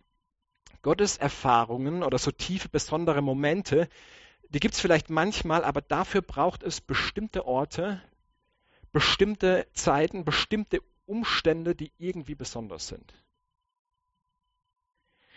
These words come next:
Ja, irgendwelche Gebetsretreats oder Freizeiten, vielleicht auch der Gottesdienst am Sonntagmorgen,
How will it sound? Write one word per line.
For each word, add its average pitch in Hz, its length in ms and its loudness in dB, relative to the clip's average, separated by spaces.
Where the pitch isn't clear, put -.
Ja, 160 100 6
irgendwelche 185 480 6
Gebetsretreats 180 1120 0
oder 127 120 2
Freizeiten, 165 880 0
vielleicht 135 300 -2
auch 143 80 -2
der 139 100 -2
Gottesdienst 147 380 -2
am 151 80 0
Sonntagmorgen, 160 880 0